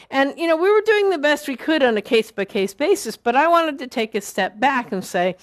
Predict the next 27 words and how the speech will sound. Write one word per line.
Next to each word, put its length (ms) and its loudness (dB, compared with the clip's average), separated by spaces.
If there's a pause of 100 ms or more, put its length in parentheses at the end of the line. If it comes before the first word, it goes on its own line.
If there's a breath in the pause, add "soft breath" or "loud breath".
(180 soft breath)
"What's 280 0
all 160 4
this 160 -4
complexity 640 -6
about?" 280 -8
Maybe 300 2
if 140 0
I 100 2
go 180 2
look 240 0
at 120 -6
the 80 -4
sciences, 720 -2 (300 loud breath)
we 80 0
can 160 2
bring 240 4
them 160 0
into 180 -4
engineering. 540 -8 (160)
'Cause 180 0
as 220 2
you 220 4
know, 160 4
there 120 0
was 220 0
no 160 2
electronic 840 0